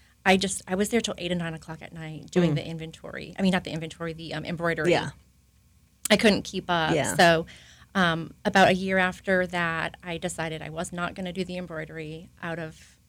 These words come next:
Speaker 1: Amelia Page Boutique anymore, I brought my embroidery machine back to Shirt Shack
Speaker 2: <laughs>
Speaker 1: and
Speaker 2: So
Speaker 1: I'm
Speaker 2: you
Speaker 1: like,
Speaker 2: deal with
Speaker 1: "Take
Speaker 2: it.
Speaker 1: it." <laughs> I
Speaker 2: Right.
Speaker 1: can't, I can't keep,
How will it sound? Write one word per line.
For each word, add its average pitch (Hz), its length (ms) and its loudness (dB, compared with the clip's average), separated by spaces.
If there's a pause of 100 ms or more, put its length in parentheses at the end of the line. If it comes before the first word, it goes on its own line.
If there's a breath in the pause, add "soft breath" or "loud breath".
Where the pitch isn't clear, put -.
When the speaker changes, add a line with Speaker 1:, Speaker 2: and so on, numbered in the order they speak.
Speaker 1:
Amelia 180 360 0
Page 165 320 -8
Boutique 185 380 -10
anymore, 160 600 -14 (200)
I 160 180 -12 (180)
brought 165 260 -4
my 175 200 -12
embroidery 175 520 -6
machine 170 380 -12
back 165 360 0
to 208 100 -14
Shirt - 260 -8
Shack 151 260 -4
Speaker 2:
<laughs> 190 140 2
Speaker 1:
and 233 500 4
Speaker 2:
So 196 120 2
Speaker 1:
I'm 160 40 2
Speaker 2:
you - 20 2
Speaker 1:
like, 196 160 8
Speaker 2:
deal 208 160 8
with 226 120 10
Speaker 1:
"Take 196 280 10
Speaker 2:
it. - 20 10
Speaker 1:
it." - 140 8
<laughs> - 20 10
I 370 1000 6
Speaker 2:
Right. - 60 -4
Speaker 1:
can't, - 400 4
I - 80 4
can't 233 300 2
keep, 214 200 -6